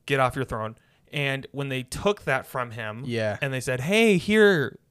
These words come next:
Speaker 1: actual creative people,
Speaker 2: Yeah.
Speaker 1: you try this."
Speaker 2: Yeah.
Speaker 1: And then they've actually been able to produce some stuff that's cool, some things that are just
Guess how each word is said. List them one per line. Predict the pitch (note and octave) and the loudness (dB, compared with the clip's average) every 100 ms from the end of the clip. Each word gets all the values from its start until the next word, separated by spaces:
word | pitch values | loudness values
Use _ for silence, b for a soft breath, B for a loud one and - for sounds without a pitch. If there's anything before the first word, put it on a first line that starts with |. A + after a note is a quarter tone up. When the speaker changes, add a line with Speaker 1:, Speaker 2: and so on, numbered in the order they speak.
| _ _ D#3+ | _ _ -2
Speaker 1:
actual | G3 - F#3+ | 0 0 -2
creative | - E3+ E3 F#3+ G3 - | -2 -2 2 2 2 0
people, | C#3+ B2+ A#2+ G2+ - _ _ - | -6 -4 -4 -4 -10 _ _ -6
Speaker 2:
Yeah. | A#2+ | 4
Speaker 1:
you | A#3+ | 4
try | B3+ B2+ A#2+ | 4 -2 -6
this." | A2+ D#2+ - - | -12 -12 -10 -6
Speaker 2:
Yeah. | G#2+ F#2 - b b b _ | -4 -4 -8 b b b _
Speaker 1:
And | D3 D3+ | -2 0
then | D3 | 2
they've | D3+ D#3 C#3+ | 4 4 4
actually | C#3 C3 - C3 | 2 0 -2 -4
been | B2+ | -4
able | B2+ A#2 | -4 -8
to | |
produce | C3 A#2+ - - _ | -8 -8 -10 -14 _
some | - F#3+ E3+ | 0 2 2
stuff | - D#3 D3 | 4 4 4
that's | C#3 - | -4 -4
cool, | D3 C#3 C3 B2+ | 0 2 2 0
some | - D3+ C#3+ | -2 -2 -2
things | C3+ C#3 C3+ | -4 -2 0
that | B2+ | 0
are | B2 | 0
just | B2+ | -4